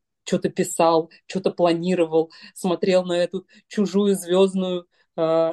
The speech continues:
жизнь, такие же планы строил для себя, заработать миллионы и миллионы, выйти замуж, развестись, не знаю, что ещё сделать, <laughs> родить ребёнка, но ты ничего не успел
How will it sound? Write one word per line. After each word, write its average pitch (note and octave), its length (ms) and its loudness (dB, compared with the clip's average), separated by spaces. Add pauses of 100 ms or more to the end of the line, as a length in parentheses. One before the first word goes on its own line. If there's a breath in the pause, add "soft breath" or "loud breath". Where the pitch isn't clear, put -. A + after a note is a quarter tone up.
(140)
жизнь, A3+ 480 -4 (540 loud breath)
такие G3+ 340 0
же F#3+ 160 -2
планы F#3 380 2
строил F#3 400 0
для E3+ 140 -10
себя, F3 340 -4
заработать E3 500 0
миллионы E3 480 -4
и E3 40 -12
миллионы, E3 680 0
выйти D#3+ 300 -16
замуж, D#3 480 -4
развестись, D#3+ 680 -6
не D#3 100 -6
знаю, E3 220 2
что D#3+ 200 0
ещё D#3+ 220 -2
сделать, D#3+ 400 4
<laughs> - 20 2
родить F#3+ 320 0
ребёнка, G#3+ 500 0 (320 loud breath)
но F#3+ 100 -6
ты G3 140 -4
ничего F#3 260 -8
не E3+ 120 -8
успел A#3 460 -2